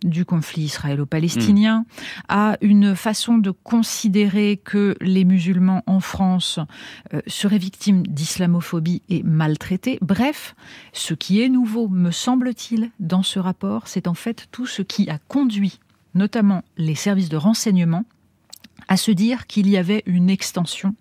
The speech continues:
Speaker 1: du problème. Parce qu'après, le, le, le rapport fait un état des lieux tout à fait juste sur le nombre de mosquées qui sont rattachées, le nombre,
Speaker 2: Sept pour cent des mosquées.
Speaker 1: voilà, le noyau dur
Speaker 2: Mm.
Speaker 1: des, des membres, euh,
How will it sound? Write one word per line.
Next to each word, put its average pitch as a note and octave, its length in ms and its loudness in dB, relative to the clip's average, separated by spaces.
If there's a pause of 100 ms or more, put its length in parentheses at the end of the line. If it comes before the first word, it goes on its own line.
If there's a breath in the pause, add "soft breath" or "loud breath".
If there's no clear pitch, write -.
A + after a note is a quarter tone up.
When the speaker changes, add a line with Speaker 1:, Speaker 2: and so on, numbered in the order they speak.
(140)
Speaker 1:
du D#3 140 -8
problème. C3 480 -4 (680 loud breath)
Parce - 140 -14
qu'après, B3+ 480 -4
le, D3+ 460 -2
le, D3+ 400 0
le D3 160 -2
rapport G3+ 480 -2 (240 loud breath)
fait - 280 -4
un E3+ 160 2
état D#3+ 220 -2
des D#3 120 -2
lieux D#3 180 -2
tout - 160 -12
à D3+ 60 -4
fait C#3+ 160 -6
juste F#3 320 -2
sur F3 360 -4
le D3+ 120 0
nombre D#3 760 0
de D3+ 220 -2
mosquées D#3 540 0
qui - 160 -14
sont D3+ 500 -4
rattachées, D#3+ 800 -2
le F3+ 160 2
nombre, D#3+ 40 0
Speaker 2:
Sept F3 200 2
pour A2+ 140 -2
cent A2+ 120 0
des G#2 80 2
mosquées. G2+ 300 0
Speaker 1:
voilà, D3 320 2
le D#3+ 160 2
noyau E3+ 400 2
dur E3 640 2 (100)
Speaker 2:
Mm. - 60 -4
Speaker 1:
des, D3+ 420 -2 (140)
des D3 360 -2
membres, F3 680 2 (300)
euh, - 340 -6